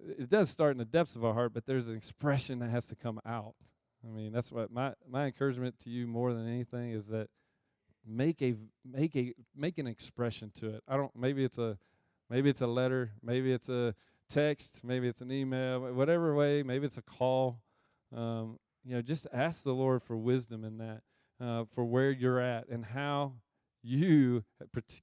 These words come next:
get to participate with this level of thanksgiving that God wants to bring in the house. And be a cultural, be in this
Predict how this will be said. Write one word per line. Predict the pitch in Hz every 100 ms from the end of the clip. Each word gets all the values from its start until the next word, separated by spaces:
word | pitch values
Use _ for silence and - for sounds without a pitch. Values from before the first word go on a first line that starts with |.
| -
get | 147
to | 120
participate | 120 113 147 131 120 120 117
with | 107 107
this | 113 - 113
level | 117 113 110
of | -
thanksgiving | 120 107 - 123 113
that | 110
God | 113
wants | 110 110
to | -
bring | 107 110 107
in | 110 110
the |
house. | 101 117 107 - - - _ _ _ _
And | 135
be | 143 156
a |
cultural, | - 165 180 - 104 101 117
be | 113 123
in | 131
this | 127 -